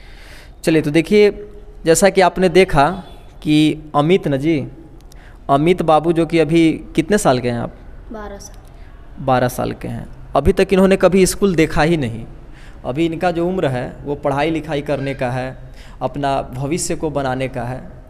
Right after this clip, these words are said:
Speaker 1: लेकिन आप देख सकते हैं कि अमित कुमार बारह साल के हो गए लेकिन अभी तक स्कूल देखे ही नहीं हैं।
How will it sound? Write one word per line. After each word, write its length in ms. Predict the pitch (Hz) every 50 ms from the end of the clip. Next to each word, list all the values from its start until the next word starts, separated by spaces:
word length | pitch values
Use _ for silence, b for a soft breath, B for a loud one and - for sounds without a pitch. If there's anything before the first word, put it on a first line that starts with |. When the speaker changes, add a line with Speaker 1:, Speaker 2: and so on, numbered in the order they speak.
| B B B B B B B -
Speaker 1:
लेकिन 260 | 143 143 143 165 156
आप 80 | 151
देख 260 | 139 135 139 180 202 -
सकते 320 | - 185 165 - - 170
हैं 160 | 170 180 180
कि 100 | 175 175
अमित 260 | 160 151 160 170 165
कुमार 300 | - - 160 151 151 151
बारह 280 | 151 135 135 135 143 160
साल 240 | 160 - 151 143 147
के 120 | 143 156
हो 140 | 147 156 151
गए 100 | 151 156
लेकिन 260 | 151 151 147 151 147
अभी 160 | 143 139 160
तक 220 | 151 156 151 151 151
स्कूल 320 | 143 - - - 170 151
देखे 300 | 127 143 139 143 - 151
ही 120 | 143 156 156
नहीं 220 | 135 113 113 117
हैं। 200 | 113 117 113 113